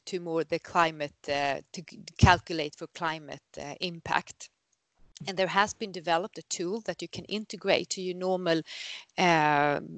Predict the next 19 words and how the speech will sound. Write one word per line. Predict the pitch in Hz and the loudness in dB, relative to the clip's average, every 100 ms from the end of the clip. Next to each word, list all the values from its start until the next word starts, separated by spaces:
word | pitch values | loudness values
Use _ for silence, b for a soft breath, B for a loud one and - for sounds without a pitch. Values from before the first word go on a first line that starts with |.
| 123 151 | -14 -10
program | - 262 247 190 175 151 | 4 10 10 10 6 6
where | 175 180 | 0 -2
you | 170 | 4
calculate | - 180 - 175 165 | 4 4 0 -6 -6
for | - | -8
nutrition. | 170 - 208 - - 165 180 _ b b | -18 -12 -8 -8 -8 -12 -20 _ b b
So | - | -8
you, | - 180 - 180 | -6 -6 -8 -10
when | 185 | -10
you | 170 | 0
calculate | 240 254 247 226 | 2 4 2 -2
for | 226 | -4
nutrition, | 185 - 202 - 196 | -10 -4 -2 -2 -6
you | |
can | - 170 | -10 -2
also | 202 220 220 170 | 4 6 4 -6
see | - 190 | -6 -4
the, | 160 165 156 B B B - | -2 0 0 B B B -2
uh, | 165 151 151 143 | 0 0 0 -2